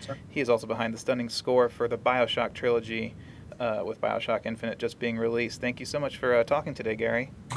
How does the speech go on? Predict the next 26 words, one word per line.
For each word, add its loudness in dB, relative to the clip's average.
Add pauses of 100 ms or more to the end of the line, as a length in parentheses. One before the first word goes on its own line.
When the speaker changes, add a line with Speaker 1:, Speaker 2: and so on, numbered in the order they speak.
(540)
Speaker 1:
My 12
pleasure. 8 (180)
Happy 8
to 4
be 10
here. 0 (400)
Speaker 2:
So, 4
uh, 4
to -12
start 4
off, 8
I 6
always 6
like 4
to 0
ask 0
composers, 0
uh, 2
why 2
did -2
you -2
decide 2
to -4 (140)
follow 4
the -6
path, 0